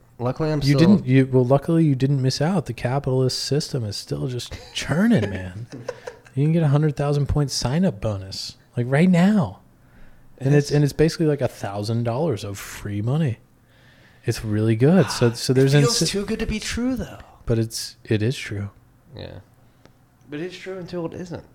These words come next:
Speaker 1: So that's the whole thing with our
Speaker 2: Yeah, but that doesn't make any sense.
Speaker 1: Why not?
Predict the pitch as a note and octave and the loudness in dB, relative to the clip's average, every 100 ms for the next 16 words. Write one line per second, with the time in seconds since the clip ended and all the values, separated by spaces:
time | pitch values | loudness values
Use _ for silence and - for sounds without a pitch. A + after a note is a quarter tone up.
0 | _ _ - - B2 E3+ F3+ E3 F3+ F3+ | _ _ -14 -10 -10 -8 -8 -8 -10 -10
1 | E3 D#3+ D#3+ D#3 _ _ _ _ _ _ | -10 -10 -10 -14 _ _ _ _ _ _
2 | _ _ _ _ _ - D#3+ E3+ C#3+ - | _ _ _ _ _ -6 -2 -2 -4 -4
3 | E3 D3+ C#3+ C3+ B2 A2+ G2+ - G#2 F#2+ | -4 -2 -2 0 0 -4 -6 -8 -10 -10
4 | - - - _ - B2+ C3+ F#2 | -12 -14 -20 _ -10 -6 -4 -6